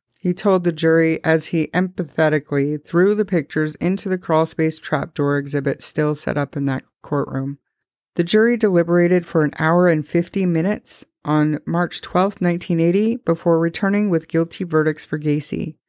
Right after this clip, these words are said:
At that time, this made him the man convicted of the most murders in U S history.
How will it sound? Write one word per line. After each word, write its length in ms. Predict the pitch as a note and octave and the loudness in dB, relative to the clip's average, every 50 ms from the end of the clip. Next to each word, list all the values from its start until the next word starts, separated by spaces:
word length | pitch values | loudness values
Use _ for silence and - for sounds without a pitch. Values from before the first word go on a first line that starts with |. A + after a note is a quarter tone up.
| _ - | _ -2
At 180 | E3 E3 - - | -2 -2 0 0
that 200 | A3 A3+ A#3 - | 0 0 -2 -4
time, 460 | - - F3+ E3+ D#3+ D#3+ E3 D#3 - _ | -2 0 2 2 2 2 0 -2 -6 _
this 240 | - G3 G3+ - - | -2 -2 -2 0 0
made 200 | G3 F#3+ F#3 F3 | 0 0 0 0
him 260 | F3+ F#3+ F#3 F#3 F3+ | 0 0 2 2 2
the 60 | E3+ | 0
man 300 | E3 E3 D#3+ D#3+ E3 E3 | 2 2 2 2 0 0
convicted 480 | D#3+ - E3 D#3+ D#3+ D#3+ D#3+ - F3 E3 | -2 -2 -2 -2 -2 -2 -2 -2 -2 -2
of 140 | D#3 D3+ - | -2 -2 -2
the 80 | D3+ | -4
most 360 | D3+ D#3 D#3 E3+ F3+ F#3 - | -2 0 0 -2 -2 -4 -4
murders 420 | - E3 D#3 D3+ D#3+ D#3 D#3 - - | -2 -2 0 2 0 0 0 -2 -8
in 200 | - - E3+ E3+ | -4 -4 -2 0
U 180 | E3 D#3+ D#3 | 0 2 2
S 180 | D#3 D#3+ - - | 0 0 -2 -2
history. 580 | - D3+ D3 - - D#3 - D3+ D3+ D3 C#3+ | -4 -4 -4 -4 -8 -6 -6 -6 -6 -8 -12